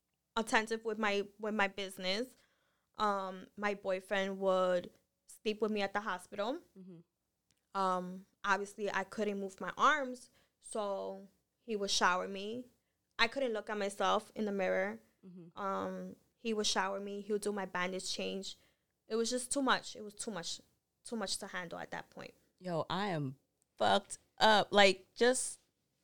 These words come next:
Speaker 2: yo, I
Speaker 1: So
Speaker 2: didn't know
Speaker 1: I
Speaker 2: it was
Speaker 1: did
Speaker 2: that
Speaker 1: see a
Speaker 2: bad.
Speaker 1: psychologist because I was like, "Shit, like, did this shit really happen to me?"
Speaker 2: Mm-hmm, mm-hmm.
Speaker 1: Um, but, um,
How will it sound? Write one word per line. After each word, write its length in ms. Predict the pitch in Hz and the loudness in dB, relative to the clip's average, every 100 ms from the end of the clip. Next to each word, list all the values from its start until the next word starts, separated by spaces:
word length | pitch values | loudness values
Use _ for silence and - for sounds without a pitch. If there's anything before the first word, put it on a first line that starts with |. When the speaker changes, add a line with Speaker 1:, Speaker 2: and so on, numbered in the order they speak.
| _ - | _ -14
Speaker 2:
yo, 520 | 320 359 320 208 - | -10 -4 -2 -2 -2
I 100 | 262 | -2
Speaker 1:
So 80 | 302 277 | 2 4
Speaker 2:
didn't 160 | 254 | 2
know 60 | 277 | 4
Speaker 1:
I 80 | 262 | 4
Speaker 2:
it 20 | |
was 100 | 269 | 4
Speaker 1:
did 180 | 262 262 | 2 0
Speaker 2:
that 60 | 262 | 0
Speaker 1:
see 80 | 277 | -4
a 40 | |
Speaker 2:
bad. 120 | 277 | -2
Speaker 1:
psychologist 720 | 277 262 262 220 226 233 240 | -4 0 0 0 0 -4 -4
because 360 | - - 202 190 | -10 -4 -2 -2
I 100 | 196 | -6
was 180 | 196 208 | -8 -8
like, 240 | 214 185 - - _ - - _ _ _ _ _ _ _ | -6 -6 -6 -16 _ -20 -20 _ _ _ _ _ _ _
"Shit, 460 | - - 330 - - 214 | 2 2 2 -2 -4 -6
like, 240 | 196 - _ _ | -6 -8 _ _
did 140 | 240 | 0
this 140 | 240 247 | 2 0
shit 220 | - 277 | 0 -2
really 300 | 214 233 262 | 0 2 2
happen 380 | 247 202 254 262 | 2 0 -2 -6
to 140 | 349 | -8
me?" 300 | 349 381 403 392 | -6 -4 -4 -6
Speaker 2:
Mm-hmm, 140 | 208 220 | -6 -4
mm-hmm. 380 | 226 262 220 214 | -6 -6 -4 -2
Speaker 1:
Um, 280 | 202 196 196 202 - _ _ _ _ _ _ _ | -4 -6 -8 -16 -20 _ _ _ _ _ _ _
but, 260 | 233 208 202 | -4 -2 -4
um, 300 | 196 190 | -6 -8